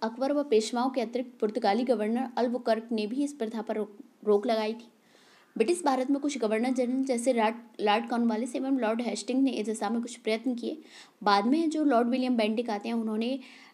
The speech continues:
अ, अठारह सौ उनतीस में इसको ख़त्म किया और जो इसकी धारा थी सत्रह, इसके तहत इसमें ख़त्म कर दिया गया। और सहयोग किसने किया था, इसमें मु-, मुख्य इनका योगदान था,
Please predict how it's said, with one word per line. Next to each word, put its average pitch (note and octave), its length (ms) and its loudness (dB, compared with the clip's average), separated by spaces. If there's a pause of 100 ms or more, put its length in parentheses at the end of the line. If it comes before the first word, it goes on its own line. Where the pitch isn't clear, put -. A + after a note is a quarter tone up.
अ, F#3+ 280 -6
अठारह A3 280 0
सौ C#4+ 140 0
उनतीस B3+ 460 -2
में D4 160 -4 (1200)
इसको A#3 460 2 (240)
ख़त्म A#3+ 280 -2
किया A#3 240 -4
और B3 360 0
जो A3+ 260 2
इसकी A#3 280 -4
धारा G#3 320 -4
थी A3 120 -16
सत्रह, G3+ 360 -10 (280)
इसके G3+ 220 -8
तहत G3+ 280 -12
इसमें B3+ 320 -12
ख़त्म - 260 -12
कर F#3+ 100 -10
दिया F3+ 220 -10
गया। G#3+ 160 -14 (340)
और G3+ 240 -2
सहयोग A3+ 400 0
किसने C4 260 0
किया A#3+ 220 -4
था, C4+ 120 -6
इसमें C4+ 240 -4
मु-, G#3 420 -2
मुख्य A#3+ 360 -2
इनका A#3+ 180 0
योगदान A#3 500 0
था, A#3 240 -8